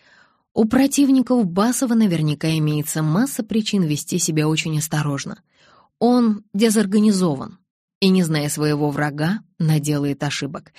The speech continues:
Опять же, Басов может быть в курсе, кто эти люди, но не пожелал сообщить нам об этом. "Придет время, и мы все узнаем", оптимистично закончил он.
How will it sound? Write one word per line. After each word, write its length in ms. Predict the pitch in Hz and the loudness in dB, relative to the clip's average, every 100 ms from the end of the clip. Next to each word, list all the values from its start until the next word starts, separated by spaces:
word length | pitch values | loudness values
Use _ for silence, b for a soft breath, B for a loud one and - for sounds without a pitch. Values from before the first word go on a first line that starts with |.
| B B - | B B -2
Опять 420 | 214 - 185 147 | 0 2 0 0
же, 260 | 147 202 214 _ - | -2 -4 -6 _ -6
Басов 480 | 156 165 156 156 156 | -2 0 -2 -4 -2
может 320 | 151 143 143 | -2 -2 -2
быть 140 | 143 | -6
в 80 | - | -6
курсе, 360 | - 143 - 135 | -6 -4 -4 -4
кто 180 | - | -2
эти 220 | 147 - 139 | -2 -2 -4
люди, 440 | 139 139 180 220 b b b b b _ | -4 -2 -2 -4 b b b b b _
но 240 | 220 285 | 4 4
не 240 | 320 269 285 | 4 2 2
пожелал 560 | - 269 240 208 233 | -2 -2 -2 -2 -4
сообщить 500 | 226 - 185 - 196 | -6 -6 -4 -2 -2
нам 280 | 180 156 139 | 0 0 -2
об 120 | 131 | -4
этом. 380 | 135 - - - _ _ _ _ | -8 -10 -16 -18 _ _ _ _
"Придет 380 | 175 160 160 156 | 0 2 0 0
время, 400 | 151 151 190 202 | -2 0 0 0
и 20 | |
мы 160 | 170 156 | 0 0
все 220 | - 156 | -2 -2
узнаем", 480 | 156 190 175 135 - _ _ | 2 2 2 -4 -14 _ _
оптимистично 800 | - - 151 147 - 139 - 143 | -12 -6 -2 -2 -2 -4 -2 -4
закончил 440 | 139 139 139 - 139 | -4 -4 -4 -4 -4
он. 160 | 131 | -6